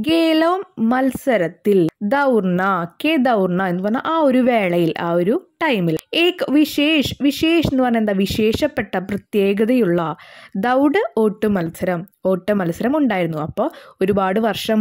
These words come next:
മുമ്പ് ഒളിമ്പിക് മത്സരത്തിൽ ഒരു പ്രത്യേകമായിട്ട് ഓട്ട മത്സരം ഉണ്ടായിരുന്നു. സൗ മീറ്റർ കി ഈസ് ദൗഡ് മേം ഏക് ഗസബ് കി ഘട്ടന ഹുവ. സൗ എന്ന് പറഞ്ഞാൽ നമുക്കറിയാം നൂറ്,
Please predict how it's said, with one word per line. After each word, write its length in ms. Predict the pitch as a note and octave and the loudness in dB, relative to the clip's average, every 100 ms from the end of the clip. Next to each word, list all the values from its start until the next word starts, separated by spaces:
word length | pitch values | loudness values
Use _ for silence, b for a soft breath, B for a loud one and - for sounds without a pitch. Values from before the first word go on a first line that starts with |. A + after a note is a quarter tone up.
| G#3 | 0
മുമ്പ് 220 | E3+ E3+ _ B3+ | 0 -6 _ 2
ഒളിമ്പിക് 420 | C#4 D4+ F4 D#4+ | 2 2 0 0
മത്സരത്തിൽ 480 | B3 F3 - F#3+ A3+ C4 | 0 0 -2 -2 0 0
ഒരു 80 | D#4 D#4+ | 0 -2
പ്രത്യേകമായിട്ട് 920 | F#4 - E4+ F4+ F4+ E4+ C4 G3 F#3 F#3 _ C4 | -4 -2 0 0 0 0 0 -2 -2 -4 _ 0
ഓട്ട 180 | C#4 E4 | 2 0
മത്സരം 400 | C4 E3+ - F#3+ A#3+ | 0 -2 -2 -4 -2
ഉണ്ടായിരുന്നു. 440 | D#4+ C4+ F3 E3 D3 - - | -2 0 -2 -6 -10 -10 -2
സൗ 160 | F4 G4+ F#4+ | 0 2 2
മീറ്റർ 440 | D4+ B3+ - D4+ D#4+ D4+ - | 2 2 2 2 2 -2 -2
കി 120 | C4 C4 _ _ _ - | -2 -2 _ _ _ -2
ഈസ് 280 | A3+ B3+ - F3+ | 0 0 -2 -2
ദൗഡ് 300 | F3 G3+ G#3+ | 0 0 0
മേം 160 | F3 F#3+ - _ - | 0 -2 -4 _ -2
ഏക് 240 | C#4 D4+ D4+ G3 | 0 0 -2 0
ഗസബ് 440 | B3 B3+ D#4 D4 C4 - | 0 2 0 0 -6 -2
കി 80 | A#3+ A#3+ G3 | -2 0 -4
ഘട്ടന 300 | A#3 B3 G#3+ G3+ C4+ | -4 0 -2 0 -2
ഹുവ. 200 | - G3+ E3+ E3+ D#3 - | 0 2 2 0 -4 -6
സൗ 180 | - D#4 E4 D4+ | -2 0 0 0
എന്ന് 140 | C#4 C#4 | 2 2
പറഞ്ഞാൽ 240 | B3+ A#3 | 2 0
നമുക്കറിയാം 460 | A#3+ G#3 G#3+ G#3 A3 A3 | 0 0 0 0 2 2
നൂറ്, 340 | B3 G#3+ F3 | 4 4 2